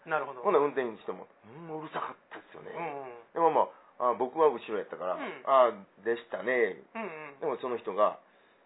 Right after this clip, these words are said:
Speaker 1: ま、まあ、映された人なんで、
Speaker 2: あ、はいはい。
Speaker 1: 「マジでやっぱり言っとけばよかったですわ」って。なんかその、
Speaker 2: うん。
Speaker 1: コースマネージャーみたいな人がおるから、
Speaker 2: あ、はいはいはい。
Speaker 1: その人になんか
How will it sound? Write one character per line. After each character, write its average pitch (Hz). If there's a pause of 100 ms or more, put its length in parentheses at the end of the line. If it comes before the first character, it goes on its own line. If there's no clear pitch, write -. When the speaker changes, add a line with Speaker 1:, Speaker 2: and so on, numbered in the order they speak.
(720)
Speaker 1:
ま、 180 (120)
ま 135
あ、 -
映 170
さ 156
れ 117
た -
人 92
な 69
ん -
で、 247
Speaker 2:
あ、 254
は 190
い 170
は 135 (560)
い。 98 (140)
Speaker 1:
「マ 208
ジ -
で -
や -
っ -
ぱ -
り 117 (760)
言 208
っ - (160)
と -
け -
ば 151
よ 123
か -
っ -
た 92
で 90 (120)
す -
わ」 -
っ -
て。 - (160)
な 110
ん 101
か -
そ 117
の、 110
Speaker 2:
う -
ん。 - (100)
Speaker 1:
コ 160
ー 156
ス 143
マ 147
ネ 151
ー 117
ジ 95
ャ 90
ー -
み 92
た 90
い 95
な -
人 90
が 92
お -
る -
か 254
ら、 294
Speaker 2:
あ、 277
は 254
い 240
は 196
い -
は 160
い。 -
Speaker 1:
そ 180
の 190
人 185
に 156
な 135
ん 147
か 104